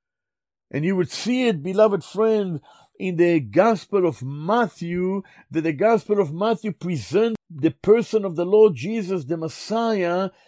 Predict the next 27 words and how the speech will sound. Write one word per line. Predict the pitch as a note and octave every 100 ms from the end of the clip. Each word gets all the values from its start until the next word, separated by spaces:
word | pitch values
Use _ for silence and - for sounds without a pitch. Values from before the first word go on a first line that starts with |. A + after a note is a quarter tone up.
| _
as | - F3 A#2
the | E3
King | - A3 B3+ A#3+
of | G3 C#3+
the | D3+
Jews, | G2+ G3 B3+ B3 B3 B3+ G3+ G#3+ - _ _ -
and | F3 E3+ D#3 _ _ -
everyone | G#3 C4 B3+ G#3 A#3+ A3+ G#3+ B3 A#3+
that | G3+ F#3+
trusts | - - A3 A#3 E3 -
in, | G3 D#3+ -
in | F3+ F3
him | C#3+ F#3+ A#3+ G#3+
is | G#3 E3
wise. | A2+ C#3 G3+ A#3 A3+ G#3 D3+ F#2+ D#2+ - _ _ _ _ _ _ _ _ _ _ _ _ _ _ _ _ _ _ _ _ _ _ _
The | A#2+ F3+
fools | - A#3 C#4+ C4+ A#3+ A#3 A#3+ A#3+ F#3+ - _ _ _ -
do | B2
not | F#3+ G3+ F#3
trust | - F#3+ D#3 -
in | C#3
him. | G#2 G2+ C#2+ C2+ _ _ _ _ _ _ _ -
In | D#3
fact, | C3+ G3 G#3 -
you | D#3+ F3+
would | E3+
notice | A#2+ D#3+ A#3 A3+ F3+ F3 -